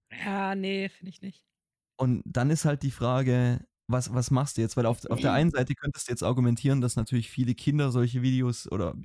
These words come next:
Speaker 2: Jugendliche diese, diese, diese Videos sehen und dann, "Ja, geil, Wingsuit fliegen", und dadurch natürlich die Todesraten steigen, weil, ne, es passiert halt immer irgendwie was.
Speaker 1: Mhm.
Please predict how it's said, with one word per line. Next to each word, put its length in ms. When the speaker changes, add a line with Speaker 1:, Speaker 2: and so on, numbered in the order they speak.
Speaker 2:
Jugendliche 640
diese, 360
diese, 420
diese 240
Videos 500
sehen 300
und 200
dann, 300
"Ja, 260
geil, 400
Wingsuit 400
fliegen", 400
und 260
dadurch 260
natürlich 280
die 100
Todesraten 640
steigen, 460
weil, 320
ne, 280
es 120
passiert 360
halt 180
immer 260
irgendwie 440
was. 280
Speaker 1:
Mhm. 300